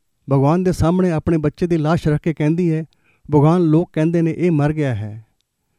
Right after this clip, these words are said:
ਮੈਂ ਤੇ ਕਹਿੰਦੀ ਹਾਂ ਮਰਿਆ ਨਹੀਂ ਹੈ, ਬੇਹੋਸ਼ ਹੋ ਗਿਆ ਹੈ, ਤੁਸੀਂ ਇਹਨੂੰ ਕਿਸੇ ਤਰ੍ਹਾਂ ਜਲਾ ਦਿਓ।"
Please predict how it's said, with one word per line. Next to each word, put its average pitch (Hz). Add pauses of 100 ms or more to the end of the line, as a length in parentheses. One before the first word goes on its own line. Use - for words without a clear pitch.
(160)
ਮੈਂ 147
ਤੇ 175
ਕਹਿੰਦੀ 165
ਹਾਂ 156
ਮਰਿਆ 147
ਨਹੀਂ 139
ਹੈ, 123
ਬੇਹੋਸ਼ 135
ਹੋ 120
ਗਿਆ 120
ਹੈ, 107 (560)
ਤੁਸੀਂ 175
ਇਹਨੂੰ 160
ਕਿਸੇ 160
ਤਰ੍ਹਾਂ 151
ਜਲਾ 117
ਦਿਓ।" 113